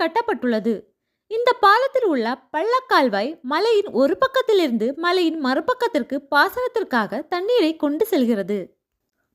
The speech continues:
பள்ளக்கால்வாய் ஏழு அடி உயரமும் ஆறு அடி அகலமும் கொண்டது. இந்த கால்வாய் இருபத்தி எட்டு பெரிய தூண்களால் தாங்கப்படுகிறது.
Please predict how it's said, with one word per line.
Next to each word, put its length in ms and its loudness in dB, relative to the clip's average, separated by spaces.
பள்ளக்கால்வாய் 760 4
ஏழு 400 2
அடி 140 4
உயரமும் 580 0
ஆறு 360 2
அடி 160 0
அகலமும் 580 0
கொண்டது. 600 -2
இந்த 240 0
கால்வாய் 540 2
இருபத்தி 340 -2
எட்டு 180 -2
பெரிய 320 -2
தூண்களால் 560 2
தாங்கப்படுகிறது. 840 -2